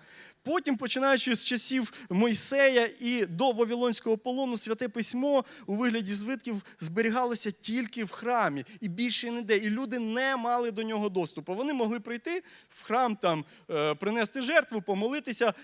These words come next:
і дай Боже, щоб там священики щось процитували з цього письма. Але загального доступу не було. Потім, з часів Вавилонського полону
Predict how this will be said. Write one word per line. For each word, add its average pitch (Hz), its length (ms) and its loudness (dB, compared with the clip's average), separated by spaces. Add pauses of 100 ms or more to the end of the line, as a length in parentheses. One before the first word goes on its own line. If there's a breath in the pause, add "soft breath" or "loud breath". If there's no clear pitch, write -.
(120)
і 208 120 -4
дай 208 260 4
Боже, 214 360 2
щоб 175 160 -4
там 190 220 0
священики 175 640 -4
щось 180 380 -2 (180 loud breath)
процитували 165 800 2
з 160 40 -8
цього 151 300 -4
письма. 135 380 -6 (220 loud breath)
Але 208 400 2 (280)
загального 226 640 -2
доступу 214 500 -10
не 196 100 -6
було. 180 340 -8 (340 loud breath)
Потім, 233 340 -2
з - 60 -4
часів 208 300 -2
Вавилонського 208 560 0
полону 240 500 -2